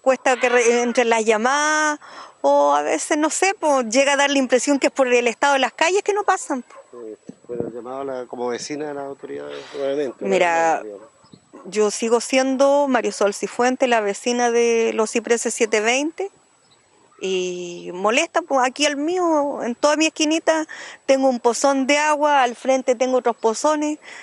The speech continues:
Speaker 1: en fin, pues mis vecinos allá también viven en las mismas condiciones, los de la Michelato, cuando las platas para nosotros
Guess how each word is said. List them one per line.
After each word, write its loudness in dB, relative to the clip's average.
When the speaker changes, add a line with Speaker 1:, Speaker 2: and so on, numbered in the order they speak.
Speaker 1:
en -6
fin, -6
pues 2
mis 2
vecinos 2
allá 2
también 0
viven 2
en 0
las 2
mismas 0
condiciones, 0
los 0
de 2
la 2
Michelato, -2
cuando 2
las 2
platas 0
para -2
nosotros -4